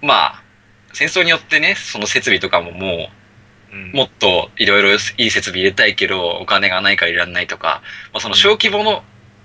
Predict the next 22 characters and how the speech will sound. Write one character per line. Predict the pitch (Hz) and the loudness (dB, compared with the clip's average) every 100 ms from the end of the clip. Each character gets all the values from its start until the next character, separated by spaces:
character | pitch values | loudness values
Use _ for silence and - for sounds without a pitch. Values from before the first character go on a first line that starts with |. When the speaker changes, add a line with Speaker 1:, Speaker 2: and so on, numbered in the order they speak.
| - | -8
Speaker 2:
う | 151 | -2
ん。 | |
Speaker 1:
の | 135 | 0
蔵 | - 151 151 | 2 4 6
が、 | 104 90 - - | 6 4 0 -6
そ | - | -12
の | 123 | -2
経 | 220 196 | 2 4
済 | 147 | 2
の | 120 | 2
成 | 131 127 | 0 0
長 | 139 | -2
と | 127 127 | -2 0
一 | - | 2
緒 | - | 2
に | 139 | 2
こ | - 120 | -4 -8
う | |
立 | - - - 190 | -2 -2 -2 0
ち | |
直 | 185 185 185 185 185 | 4 4 4 2 2
る | - | 0